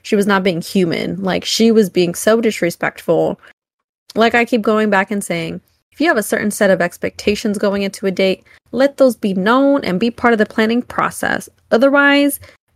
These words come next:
be respectful of what you're getting,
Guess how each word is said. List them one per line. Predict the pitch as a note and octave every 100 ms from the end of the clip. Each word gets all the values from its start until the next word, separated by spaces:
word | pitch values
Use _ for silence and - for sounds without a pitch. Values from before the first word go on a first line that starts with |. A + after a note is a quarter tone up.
| F3+ E3+ E3+
be | G#3 A3+ B3+ C4+
respectful | A3+ A3 - G3 - - A3
of | F3+
what | E3 E3+
you're | F#3 F3+
getting, | E3 F3 F#3+ A#3 B3+